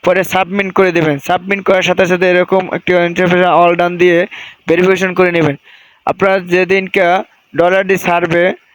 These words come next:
সেদিনকেই আপনার Binance-এ অ্যাড হয়ে যাবে। আপনি ওখান থেকে সেল দিয়ে টাকাগুলি উঠিয়ে নেবেন। আর যদি সেল দিতে সমস্যা হয়, পরবর্তী ভিডিওতে আপনাদের দেখিয়ে দেব।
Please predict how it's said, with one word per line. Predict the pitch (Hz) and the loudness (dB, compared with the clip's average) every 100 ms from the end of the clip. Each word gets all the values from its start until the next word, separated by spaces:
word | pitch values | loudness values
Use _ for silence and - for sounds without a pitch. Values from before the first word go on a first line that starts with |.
| _ | _
সেদিনকেই | - 180 180 196 208 202 180 196 - | -2 0 0 -2 0 2 0 -2 -6
আপনার | - 190 190 | -10 -2 0
Binance-এ | 180 175 185 190 208 | 2 0 0 0 0
অ্যাড | 180 180 | 0 2
হয়ে | 185 175 | 0 2
যাবে। | 165 | 2
আপনি | 147 165 | 2 0
ওখান | 196 185 196 | -2 0 -2
থেকে | 196 190 | 0 -4
সেল | - 175 180 | 0 0 2
দিয়ে | 180 180 208 - - | 2 0 -4 -12 -4
টাকাগুলি | 175 175 185 196 | -2 0 2 4
উঠিয়ে | 180 185 185 | 4 2 0
নেবেন। | 180 160 143 - - _ - | 0 -2 -4 -12 -20 _ -4
আর | 170 | -4
যদি | 180 196 190 | 0 0 0
সেল | - 185 | 0 0
দিতে | 185 190 185 | 2 0 0
সমস্যা | 170 180 175 175 | 0 0 0 0
হয়, | 170 185 - _ _ - | 0 -2 -6 _ _ -2
পরবর্তী | 185 196 190 202 | 0 2 0 0
ভিডিওতে | 175 175 190 190 180 190 - | 0 2 0 0 -2 -4 -8
আপনাদের | - - 190 185 170 | -8 -2 0 0 -2
দেখিয়ে | 180 185 175 | -2 -2 0
দেব। | 170 147 | 0 -2